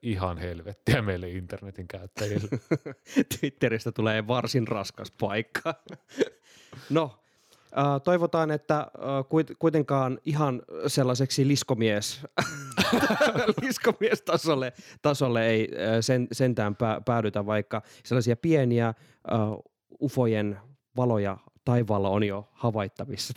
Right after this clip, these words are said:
Speaker 2: tämän Iowan myötä. Kiitos, että kuuntelit jälleen yhden jakson Vaalirankkurit-podcastia, ja tällä kertaa me voidaan sanoa, että nyt me ollaan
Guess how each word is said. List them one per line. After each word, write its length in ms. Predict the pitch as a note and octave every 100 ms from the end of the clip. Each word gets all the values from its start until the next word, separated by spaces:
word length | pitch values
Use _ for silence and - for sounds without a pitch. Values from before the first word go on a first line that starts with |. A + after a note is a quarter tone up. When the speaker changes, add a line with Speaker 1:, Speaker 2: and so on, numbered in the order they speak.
| -
Speaker 2:
tämän 220 | B2 G#2+ _ - A2+
Iowan 320 | G#2+ G2 G2+
myötä. 380 | G2+ G#2+ F#2+ - _ _ _ _ _ _
Kiitos, 300 | - F3 D3
että 280 | D#3+ - D#3 - -
kuuntelit 540 | F#3+ E3 C#3 B2+ B2+ -
jälleen 360 | D#3+ D#3+ C3 C#3+
yhden 300 | D3+ C3+ B2+
jakson 480 | C#3 - C3 A#2+ - C3+
Vaalirankkurit-podcastia, 1400 | F#3+ D3 D#3 D3+ - C3 - D#3+ - C#3 A#2+ G#2 B2 A2
ja 160 | A2 A2+ - - _ _ _ _ -
tällä 320 | A#3 F3 C3+
kertaa 440 | C#3 B2+ - A#2
me 160 | A#2+ A#2
voidaan 420 | F3+ E3+ B2+ G#2+
sanoa, 320 | - A#2 A2
että 180 | G#2 B2
nyt 200 | D#3+ -
me 140 | C#3+ -
ollaan 640 | F3 D#3+ C3+ A2+ G#2 G#2